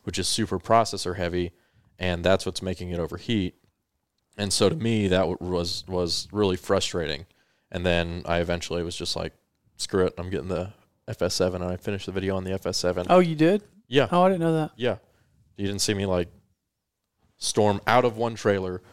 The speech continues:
Speaker 1: walk across the desert, storm into the other trailer,
Speaker 2: <laughs>
Speaker 1: put, put the, put the R five down, gra-, like, grab the F-, the F S seven, put it together 'cause it was in my case,
Speaker 2: Yeah.
Speaker 1: and storm back, like,
Speaker 2: No, I didn't.
Speaker 1: muttering to myself.
Speaker 2: Uh-uh, I
Speaker 1: Like,
Speaker 2: didn't.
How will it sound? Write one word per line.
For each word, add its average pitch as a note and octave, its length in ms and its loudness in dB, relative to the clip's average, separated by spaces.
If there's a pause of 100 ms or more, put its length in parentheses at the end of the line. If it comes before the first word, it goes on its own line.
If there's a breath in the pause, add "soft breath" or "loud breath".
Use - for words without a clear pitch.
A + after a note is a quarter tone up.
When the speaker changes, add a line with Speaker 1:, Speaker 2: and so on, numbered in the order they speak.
(140 soft breath)
Speaker 1:
walk G#2+ 340 4
across A2 340 -2
the - 80 -12
desert, G2 340 -4
storm F#2 380 0
into C#3 260 2
the G#2 140 4
other G#2+ 180 6
trailer, F#2 440 0
Speaker 2:
<laughs> F3+ 40 -4
Speaker 1:
put, - 920 4
put C3 260 0
the, A2+ 260 4 (160)
put - 260 2
the C#3 120 6
R A#2+ 180 8
five A2+ 360 2
down, F#2+ 360 2 (400 soft breath)
gra-, A2+ 260 6
like, F#2+ 300 0
grab A#2+ 340 2
the B2 160 4
F-, A2+ 260 0
the G#2 160 -4
F A2+ 160 0
S A2+ 160 2
seven, F#2+ 520 -2
put A2+ 160 6
it C3 120 -2
together G2+ 320 4
'cause F#2+ 160 -2
it G#2 80 4
was G#2+ 160 2
in G#2+ 140 0
my G2+ 140 0
case, F#2+ 480 -2
Speaker 2:
Yeah. C#3+ 220 -2 (520)
Speaker 1:
and G2 200 -4
storm A2+ 500 2
back, G#2+ 320 2
like, E3+ 100 0
Speaker 2:
No, F3 220 8
I E3 100 8
didn't. D#3+ 200 2
Speaker 1:
muttering C3 380 2
to C3 100 -8
myself. C3 640 0
Speaker 2:
Uh-uh, F#3+ 140 2
I F#3+ 160 2
Speaker 1:
Like, F#3+ 160 -2
Speaker 2:
didn't. F3 160 2